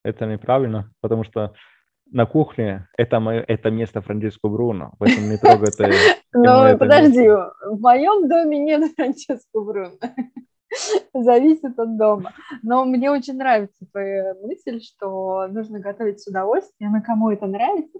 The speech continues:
Speaker 2: пусть тот и готовит.
Speaker 1: Потом, знаешь, когда ты готовишь вместе, эш-, это ещё круче. Когда, э, круто, когда, например, э,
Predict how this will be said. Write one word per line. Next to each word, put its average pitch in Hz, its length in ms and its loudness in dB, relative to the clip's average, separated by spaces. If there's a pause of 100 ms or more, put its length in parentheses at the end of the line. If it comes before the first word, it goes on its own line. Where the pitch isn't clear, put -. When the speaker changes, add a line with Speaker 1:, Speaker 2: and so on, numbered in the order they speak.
Speaker 2:
пусть 247 180 -16
тот 220 180 -12
и 202 40 -8
готовит. 175 520 -10 (920)
Speaker 1:
Потом, 120 480 -6
знаешь, 123 280 2
когда 110 440 -2
ты 117 120 -4
готовишь 113 520 -4 (140)
вместе, 107 840 -6
эш-, - 320 -8
это 117 160 -2
ещё 110 260 -6
круче. 104 800 -8 (800)
Когда, 107 720 2
э, 98 180 -8
круто, 127 380 -2
когда, 104 300 -2
например, 101 420 -6
э, 98 340 -6